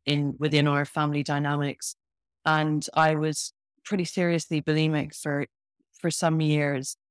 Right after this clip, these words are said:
sort of alternating between e-, e-, bulimia and then not eating. So sort of verging on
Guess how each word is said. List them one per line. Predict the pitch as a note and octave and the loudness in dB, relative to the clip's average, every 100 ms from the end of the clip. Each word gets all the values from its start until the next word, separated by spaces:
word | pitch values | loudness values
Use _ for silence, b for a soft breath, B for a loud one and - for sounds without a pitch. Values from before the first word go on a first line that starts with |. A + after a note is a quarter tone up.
| _ _ | _ _
sort | - F3+ | 0 2
of | D#3+ - | 2 2
alternating | F3 D#3 D#3+ D3+ D3 D3 | 0 2 0 0 -2 -4
between | D#3 - D3+ D3 D3 C#3+ - | -6 -4 -2 0 -4 -8 -4
e-, | D#3+ D#3+ - | -2 -2 -2
e-, | D3+ D#3 - E3 | -2 -2 -4 -2
bulimia | D3+ D#3+ D#3 D3+ D3 - | 0 2 2 2 0 0
and | C#3+ D3 - - | -4 -6 -8 -12
then | D3 D3 D#3 | -2 0 2
not | D#3 D3+ - | 2 0 0
eating. | D3 C#3+ C3+ C3+ | -4 -4 -4 -4
So | - C#3+ C#3+ | 0 0 0
sort | D#3 D3+ | 0 -2
of | C#3 | 0
verging | D#3 D3+ D3+ C#3+ | 2 2 2 0
on | C#3 | 0